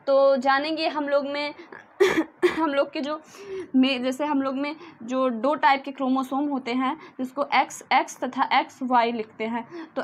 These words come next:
एक्स वाई जो होता है वो आपके males में पाया जाता है और जो एक्स एक्स होता है वो आपका female में पाया जाता है।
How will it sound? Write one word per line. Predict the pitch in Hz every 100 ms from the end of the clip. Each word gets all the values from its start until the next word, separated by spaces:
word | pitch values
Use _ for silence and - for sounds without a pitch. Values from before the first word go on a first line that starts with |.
| -
एक्स | 285 294
वाई | 311 269 262 320
जो | 320 339
होता | 294 277
है | 285 294 349 - _ _ _ _ _ _ _ _ _ 254
वो | 277 302 311 - -
आपके | 240 247 320
males | 285 269 294 320
में | 311 294
पाया | 262 254
जाता | 262 254 233 233
है | 254 302 - _ _ _ _ - - - - - -
और | 240 247
जो | 262
एक्स | - 262 294 - -
एक्स | 277 302 -
होता | 269 247
है | 269 277
वो | 262
आपका | 269 269 262
female | - 262 247 247
में | 233 226
पाया | 208 208
जाता | 220 220
है। | 240 240